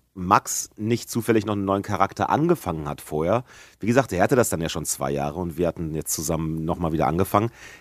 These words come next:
der war lau-, auf Level zwölf. Also, äh, kannst du dir vorstellen, der wird in den zwei Jahren auch nicht so wahnsinnig viel Spaß daran gehabt haben, da weiterzukommen. Weil nach zwei Tagen war ich auf Level sechs.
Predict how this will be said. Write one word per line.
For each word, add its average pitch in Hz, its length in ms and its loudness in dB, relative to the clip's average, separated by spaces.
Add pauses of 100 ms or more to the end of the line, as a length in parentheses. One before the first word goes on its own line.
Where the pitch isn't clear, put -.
(540)
der 98 200 -2
war 104 100 6
lau-, 107 140 6
auf - 160 0
Level 98 300 2
zwölf. - 880 2 (240)
Also, 98 260 2
äh, 78 160 -12 (200)
kannst 110 200 0
du 117 40 4
dir 107 120 8
vorstellen, 107 460 4
der 92 140 4
wird 101 100 -2
in 101 80 0
den 98 140 0
zwei 95 200 2
Jahren 98 200 2
auch 98 180 0
nicht 98 160 -4
so 71 220 -6
wahnsinnig 76 500 -6
viel 85 140 -6
Spaß - 340 -4
daran 78 240 -4
gehabt 76 240 -2
haben, 78 160 0
da 80 180 0
weiterzukommen. 80 640 0 (320)
Weil 82 140 0
nach 82 160 -2
zwei 85 340 2
Tagen 98 380 4
war 92 100 6
ich 98 140 0
auf 92 120 -2
Level 92 260 0
sechs. 85 480 0